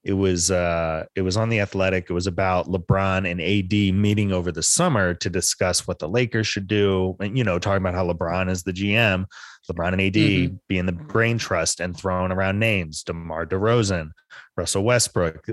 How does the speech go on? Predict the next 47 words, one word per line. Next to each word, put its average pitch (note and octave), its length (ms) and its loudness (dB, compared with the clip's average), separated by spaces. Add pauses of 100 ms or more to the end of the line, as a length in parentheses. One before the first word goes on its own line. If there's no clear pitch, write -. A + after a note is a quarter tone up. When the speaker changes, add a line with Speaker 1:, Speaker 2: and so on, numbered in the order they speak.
(140)
Speaker 1:
Buddy F2 220 0
Hield. G2 520 2
They F2 80 0
were F2 100 0
gonna G#2+ 200 2
trade F#2+ 320 0
for E2+ 140 -6
Hield F2+ 540 0 (540)
until F2 680 0
Speaker 2:
Mm-hmm. B2+ 220 -2
Speaker 1:
like, C3+ 180 2 (100)
right G2+ 300 2
up G2+ 140 2
until F#2 240 -2
they F2 100 -2
made E2+ 180 -4
the F2+ 120 -2
Westbrook G#2 440 0
trade. D#2+ 420 -2 (540)
And, F#2+ 500 0 (300)
um, F2 560 -2 (840)
uh, B2 180 -2
it, C3+ 460 -2
it's C3+ 160 4
such D#3 220 2
this C3 160 2
crazy A#2 340 2
sliding G2+ 460 0
doors A#2 280 2
moment F2 240 -2 (140)
for G2 100 0
all A2+ 140 4
three D#3+ 240 0
of D#3+ 80 2
these F2+ 200 2
teams. E2 540 -4 (240)
And G2 100 0
this A#2+ 160 2
is, G2 200 0
this A2+ 260 0
is G#2+ 100 2
why G2+ 160 4
I F#2 40 2
do A#2+ 140 2
think A#2+ 180 -2
it's - 140 -8
worth F#2 280 0